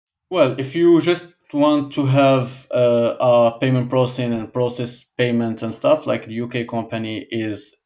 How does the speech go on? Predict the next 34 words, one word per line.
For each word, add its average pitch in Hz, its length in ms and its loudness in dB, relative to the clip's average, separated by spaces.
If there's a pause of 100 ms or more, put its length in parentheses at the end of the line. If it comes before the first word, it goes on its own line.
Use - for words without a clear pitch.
(160)
and 165 160 2
it 190 180 -2
really 214 220 0
depends. 147 560 -2 (260)
Uh, 131 380 2
for 139 240 -2
somebody 139 400 0
from 135 240 -2
Europe, 170 380 0
I, 147 160 6
I 139 160 -2
believe 135 300 -8
it 135 140 -10 (140)
might 139 340 -6
be 143 100 -6
different. - 500 -10 (580)
But, 131 160 0
like, 135 220 2
the 131 80 2
U 160 140 4
K 175 180 0
company 175 520 -2
is 139 140 -4
very 143 540 2
fast 143 480 2
to 147 100 -6
set 135 260 -4
up - 240 2 (1500)
and 127 400 4
very 135 640 2
cheap 135 420 -2
to 131 100 -8
set 127 260 -6
up 117 240 2